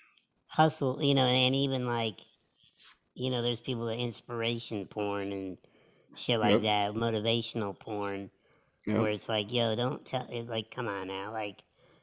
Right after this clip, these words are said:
Speaker 1: it's, it's trendy, it's trendy, and, and, and, you know, people don't really care how they get on, they just want on, but it's all, it's
Speaker 2: Exactly.
Speaker 1: all a, it's all a manipulation to get ahead.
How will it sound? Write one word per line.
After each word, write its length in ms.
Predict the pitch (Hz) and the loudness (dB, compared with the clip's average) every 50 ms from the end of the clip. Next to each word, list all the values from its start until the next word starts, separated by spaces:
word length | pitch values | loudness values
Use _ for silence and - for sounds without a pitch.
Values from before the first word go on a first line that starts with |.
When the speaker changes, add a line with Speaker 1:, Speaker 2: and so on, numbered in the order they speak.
| _ - | _ -6
Speaker 1:
it's, 180 | 131 127 - - | -4 -4 -4 -4
it's 320 | 147 151 143 123 107 - - | -4 -4 -4 -6 -6 -8 -14
trendy, 680 | - - 151 160 160 147 110 98 87 85 85 85 - - _ _ _ _ _ _ _ _ _ _ _ | -6 0 2 2 2 2 0 -2 -6 -10 -12 -16 -18 -20 _ _ _ _ _ _ _ _ _ _ _
it's 240 | 139 123 113 - - | -4 -4 -4 -8 -8
trendy, 640 | - - 143 135 131 117 98 92 87 90 92 - - - | -2 2 2 4 4 2 0 -4 -8 -12 -16 -14 -8 -6
and, 320 | 117 107 101 101 101 - | -4 -2 -2 -4 -6 -6
and, 220 | - 113 107 104 | -4 -4 -2 -2
and, 460 | 107 107 - - 110 107 104 104 98 - - _ _ - - - _ _ | -4 -4 -2 0 0 0 0 0 -2 -4 -10 _ _ -20 -20 -20 _ _
you 280 | - - - - 127 123 | -12 -10 -4 0 0 0
know, 120 | 113 107 | 0 -2
people 280 | - - 139 135 143 143 | -2 -4 -4 -4 -4 -4
don't 260 | 123 147 135 131 143 | -4 -4 -4 -4 -4
really 220 | 135 127 127 123 98 | -4 -4 -4 -4 -6
care 640 | - - 127 120 113 110 110 110 104 101 98 - _ _ _ _ _ _ _ _ _ _ | -6 -6 -4 -2 -2 -2 -2 -2 -4 -6 -8 -10 _ _ _ _ _ _ _ _ _ _
how 260 | - - - 127 127 131 | -6 2 4 6 6 8
they 160 | 123 131 123 | 6 6 6
get 180 | 113 123 120 120 | 6 4 4 6
on, 220 | 123 123 120 113 | 4 4 4 4
they 140 | 113 107 101 | 2 0 0
just 200 | 101 107 98 92 | -2 -4 -6 -4
want 220 | 98 101 101 101 101 | -2 -2 0 0 0
on, 420 | 101 101 95 95 95 92 95 98 - _ _ _ _ _ _ _ _ _ _ _ _ _ - | 0 0 0 -2 -4 -6 -10 -14 -16 _ _ _ _ _ _ _ _ _ _ _ _ _ 2
but 80 | 123 123 | 2 2
it's 160 | 117 - - | 2 4 4
all, 160 | 127 131 131 | 4 4 4
it's 80 | 131 98 90 | 4 2 0
Speaker 2:
Exactly. 180 | 90 95 135 | -2 0 0
Speaker 1:
all 160 | 123 123 123 123 | 2 2 2 2
a, 220 | 117 117 113 120 - - - - - _ _ _ _ _ _ _ - | 2 0 0 -2 -4 -10 -16 -18 -20 _ _ _ _ _ _ _ -6
it's 140 | 127 113 - | -2 2 4
all 120 | 135 135 | 6 6
a 40 | 135 | 6
manipulation 720 | 131 127 123 120 101 - 120 107 107 107 101 - - 110 | 6 6 4 2 2 2 0 2 2 0 0 -2 -2 -4
to 80 | 101 95 | -2 -2
get 140 | 98 92 92 | -2 -4 -4
ahead. 340 | 92 95 98 98 98 - | -4 -6 -6 -8 -8 -12